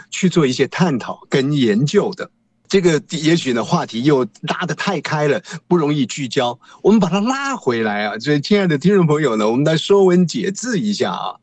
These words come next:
这个禅呢，怎么写？它的左边呢是一个告示的“示”，那右边呢是一个简单的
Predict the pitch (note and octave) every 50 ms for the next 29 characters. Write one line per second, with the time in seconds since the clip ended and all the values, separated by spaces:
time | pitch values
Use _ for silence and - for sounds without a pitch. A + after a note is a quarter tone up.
0 | - - - - - - A#3+ A#3+ A3+ E3+ - - - - - E3+ - - - -
1 | - D#3+ E3 C3 A2+ - - - - A#2+ B2+ C#3 C3 - - A#2+ G2+ G2 - _
2 | _ - - - _ _ - G3+ A3+ C4 G#3 - - D3+ G2+ G#2+ G2+ E3 F3+ G#3+
3 | A3+ A3 G3+ D3+ - - F#3 F3 E3 E3+ F#3+ F3+ - - C4+ B3 G#3 C3 A#2 G#2+
4 | G2+ - - - - A#3 F#3 C3 G2+ G#2+ G2 - - - - G3+ G3+ C#3+ - _
5 | _ _ _ _ _ _ - G#3 G#3+ G3+ G#3 F#3+ C4+ C#4 B3+ G3+ F3 A3+ A#3 A#3
6 | A3+ A3+ G#3+ F3 - - F#3 E3+ - - C3 - - - C3 A2+ E2+ E2 F#2 -
7 | F#2+ G2 - - D#3+ E3+ F3 F#3 E3+ E3+ D3